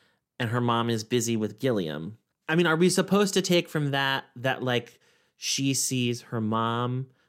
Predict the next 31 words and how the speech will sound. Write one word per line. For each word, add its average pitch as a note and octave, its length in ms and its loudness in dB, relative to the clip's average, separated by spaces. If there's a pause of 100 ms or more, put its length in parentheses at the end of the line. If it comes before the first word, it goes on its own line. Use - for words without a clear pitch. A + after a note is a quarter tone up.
(120)
embarking C3 560 -2
on B2+ 120 -4
something B2+ 380 -4
new A#2+ 160 0
and A#2 100 -2
exciting A#2 540 -4
and F#2+ 140 -6
she G#2+ 160 -8
feels G#2+ 360 -6
like, G2+ 180 -8
"I'm G2+ 200 -6
just G2+ 220 -8
gonna, G2 260 -4
like, F#2+ 180 -4
rain G2 280 -4
on G2 120 -4
her G2+ 120 -10
parade G2 500 -4
if G2 140 -12
I F#2+ 80 -6
tell G2 260 -6
her, G2+ 240 -6 (380)
so F#2+ 580 -2 (140)
I'll G#2+ 140 -2
just G#2+ 400 -4
continue B2 440 0
to G#2+ 60 0
keep G#2+ 240 -8
it - 80 -14
to - 100 -18
myself, G2+ 480 -4